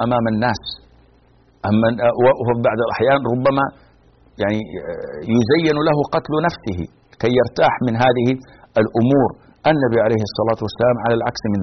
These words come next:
ذلك، لما انقطع عنه الوحي حزن حزنا شديدا، ولكن إذا نزل عليه الوحي كان طمأنينة لقلبه. النبي عليه الصلاة والسلام تقدم معنا أنه إذا نزل عليه الوحي احمر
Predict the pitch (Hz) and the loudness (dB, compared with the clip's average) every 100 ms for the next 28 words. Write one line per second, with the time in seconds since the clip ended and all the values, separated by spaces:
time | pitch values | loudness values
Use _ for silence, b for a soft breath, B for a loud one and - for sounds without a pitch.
0 | 107 95 - 104 110 107 - 170 131 117 | 0 -2 0 0 0 -2 -4 0 0 0
1 | 127 117 131 135 165 - b b - 117 | -2 -2 -2 -2 -4 -6 b b -6 -4
2 | 110 104 - 101 87 73 76 78 73 65 | -2 -4 -4 -6 -6 -6 -8 -8 -8 -10
3 | - - - - - _ _ _ _ _ | -16 -20 -20 -20 -20 _ _ _ _ _
4 | - _ 90 98 101 101 98 101 117 110 | -20 _ 0 0 0 -2 0 2 2 0
5 | 104 98 104 90 117 - 156 B B - | 0 0 -2 0 -2 0 -4 B B -4
6 | 110 104 95 104 95 104 117 101 - 90 | -2 0 0 0 0 0 0 -2 -2 -4
7 | 85 - 98 80 71 - _ _ _ b | -4 -2 -2 -2 -8 -12 _ _ _ b
8 | b b - 135 143 143 139 135 127 120 | b b -2 0 2 0 2 2 2 0
9 | 117 - 113 104 95 - 87 73 - _ | -2 0 0 0 -4 -6 -6 -6 -14 _
10 | _ _ _ _ _ _ _ _ _ - | _ _ _ _ _ _ _ _ _ -6
11 | 107 135 113 110 113 98 98 104 104 98 | 0 2 2 2 2 2 -2 0 0 0
12 | 110 104 107 110 110 104 104 101 127 113 | 0 0 0 2 0 0 0 2 0 -2
13 | - 117 | -2 0